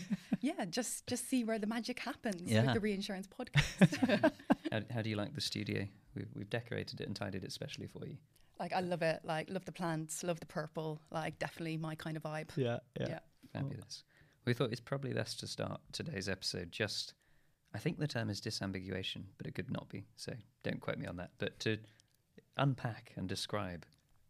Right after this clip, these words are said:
Speaker 3: what does client success actually mean?
Speaker 2: You know, and it's great, like, and I, I can't believe it's taken me sort of this long, or taken us this long to, to come onto this topic.
Speaker 1: Mm.
Speaker 2: Um,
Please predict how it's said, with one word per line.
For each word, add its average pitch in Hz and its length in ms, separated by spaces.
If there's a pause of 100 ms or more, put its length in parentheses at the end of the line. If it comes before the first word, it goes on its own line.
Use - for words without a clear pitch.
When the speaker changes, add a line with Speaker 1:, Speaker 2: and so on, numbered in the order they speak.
(140)
Speaker 3:
what 127 200
does 113 120
client 110 300
success - 540 (100)
actually - 400 (220)
mean? 107 240 (1040)
Speaker 2:
You 220 80
know, 185 240
and 196 100
it's 208 200
great, 240 340
like, 165 240
and 170 80
I, 170 80 (100)
I 202 60
can't 214 220
believe 196 180
it's - 140
taken 170 280
me 156 180
sort 160 220
of 156 200
this 160 220
long, 156 200
or 156 60
taken 156 240
us 165 220
this 156 220
long 151 240
to, 156 220
to 156 160
come 156 220
onto 156 240
this 156 240
topic. - 480 (200)
Speaker 1:
Mm. 101 540
Speaker 2:
Um, 156 220